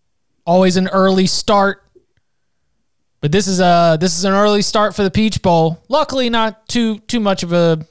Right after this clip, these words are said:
a drive for, uh, the Georgia Bulldogs as they go in to face Cincinnati. Georgia favored by seven in this game, over under at fifty and a half.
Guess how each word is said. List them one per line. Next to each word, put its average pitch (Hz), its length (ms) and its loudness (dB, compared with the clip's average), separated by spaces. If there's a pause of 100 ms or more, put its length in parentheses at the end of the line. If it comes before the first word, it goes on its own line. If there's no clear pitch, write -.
(140)
a 180 60 -4
drive 175 580 0 (400)
for, 180 280 2
uh, 156 180 2
the 165 100 -2
Georgia 180 300 0
Bulldogs 180 580 2
as 170 80 -2
they 175 140 0
go 175 220 0
in 175 160 0
to 165 40 -4
face 170 240 -2
Cincinnati. 180 680 -2 (300)
Georgia 208 300 0
favored 208 460 -2
by 147 140 -2
seven 202 480 0
in 202 140 0
this 196 140 -2
game, 202 360 -2
over 180 320 0
under 185 320 0
at 151 220 -4
fifty 196 540 -2
and 143 100 -2
a 123 60 -4
half. 180 540 0